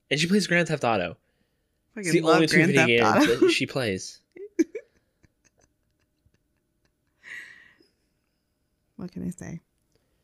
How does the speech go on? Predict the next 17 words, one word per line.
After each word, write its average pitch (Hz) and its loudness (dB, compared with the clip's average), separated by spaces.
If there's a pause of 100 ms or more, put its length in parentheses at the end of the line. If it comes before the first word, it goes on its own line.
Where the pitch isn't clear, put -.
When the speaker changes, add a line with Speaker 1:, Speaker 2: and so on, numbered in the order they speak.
(960)
Speaker 1:
<sighs> 131 -4 (420)
When 156 2
this 180 2
eight-year-old 214 2
girl 170 4
told 143 0
J 147 4
K 156 2
Rowling 135 2
that 123 0
she 139 2
liked 151 2
Harry 156 4
Potter, 143 2
the 131 4
author 156 2
said, 127 0